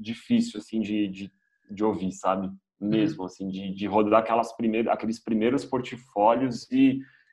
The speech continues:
Speaker 1: ainda mais dez anos atrás, né, onde a gente não tem essa visão que a gente tem hoje sobre o mundo, eu tomei muito esculacho, assim. É,
Speaker 2: Hum.
Speaker 1: só que as pessoas têm perfis diferentes, né?
Speaker 2: Sim.
Speaker 1: E eu acho que o perfil, o, o meu perfil, quando eu ouvia alguém falando que eu não,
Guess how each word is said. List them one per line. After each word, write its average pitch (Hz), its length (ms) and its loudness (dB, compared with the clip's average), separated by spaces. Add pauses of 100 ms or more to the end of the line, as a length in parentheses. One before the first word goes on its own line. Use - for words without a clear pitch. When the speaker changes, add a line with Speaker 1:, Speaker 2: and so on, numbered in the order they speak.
(220)
Speaker 1:
ainda 113 200 6
mais 131 200 4
dez 139 240 4
anos 127 200 2
atrás, 113 460 4
né, 110 100 2
onde 107 180 0
a 98 40 -2
gente 104 260 -4
não 110 140 0
tem 113 380 -4 (420)
essa 98 260 -4
visão 98 280 -4
que 104 80 -8
a 98 40 -8
gente 98 200 -12
tem 104 120 -6
hoje 104 160 -2
sobre 101 240 -4
o 98 40 -2
mundo, 117 340 -2
eu 110 120 -4
tomei 185 300 -4
muito 160 440 2
esculacho, 98 680 0
assim. - 280 -18 (580)
É, 87 320 -8 (140)
Speaker 2:
Hum. - 120 -18
Speaker 1:
só - 180 -6
que 139 300 -10 (380)
as - 120 -2
pessoas 156 280 -4
têm 156 160 -2
perfis 156 360 0
diferentes, 131 640 -2
né? 92 140 -6 (360)
Speaker 2:
Sim. 131 280 -8
Speaker 1:
E 107 40 -2
eu 107 120 6
acho 113 200 2
que 131 80 -8
o 123 240 -2
perfil, 127 340 -2
o, 123 300 0
o 123 40 2
meu 123 160 2
perfil, 131 240 -4
quando 131 200 0
eu 139 100 4
ouvia 123 340 0
alguém 113 240 0
falando 107 600 -4
que - 180 -8
eu 104 140 2
não, 101 340 -2